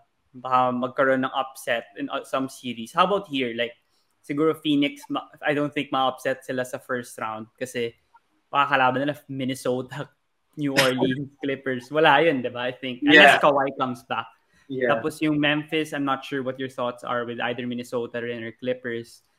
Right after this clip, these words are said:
Speaker 1: And then we have Denver versus Golden State and Dallas versus Utah. And to note lang na Luka got injured kanina, so I don't know
Speaker 2: Oo
Speaker 1: what
Speaker 2: nga
Speaker 1: his
Speaker 2: eh.
Speaker 1: status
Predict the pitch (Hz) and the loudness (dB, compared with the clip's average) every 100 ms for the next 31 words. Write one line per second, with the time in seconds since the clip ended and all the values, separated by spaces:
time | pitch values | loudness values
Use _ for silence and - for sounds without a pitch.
0 | _ _ 139 143 143 147 143 139 120 120 | _ _ -4 0 2 2 2 2 0 -6
1 | 135 131 123 135 131 131 131 - 123 127 | -4 -4 -4 -6 -4 -4 -6 -8 -12 -6
2 | 127 123 123 - 127 131 - - 117 117 | -6 -6 -10 -8 -8 -8 -10 -14 -12 -4
3 | 123 123 127 127 - 131 127 - - - | 2 4 4 0 -4 -8 -8 -10 -16 -12
4 | 127 123 - 113 120 117 113 - 170 165 | -10 -8 -4 -4 -4 -10 -10 -4 2 4
5 | 170 190 175 139 135 135 147 147 139 139 | 4 2 2 2 0 0 0 0 0 -2
6 | - 135 127 131 120 - 131 127 123 120 | -4 -8 -6 -8 -8 -8 -6 -4 -6 -8
7 | 127 123 117 127 127 127 180 - 226 226 | -8 -8 -4 -4 -4 0 2 2 4 6
8 | 202 160 135 131 127 | 8 8 6 0 -6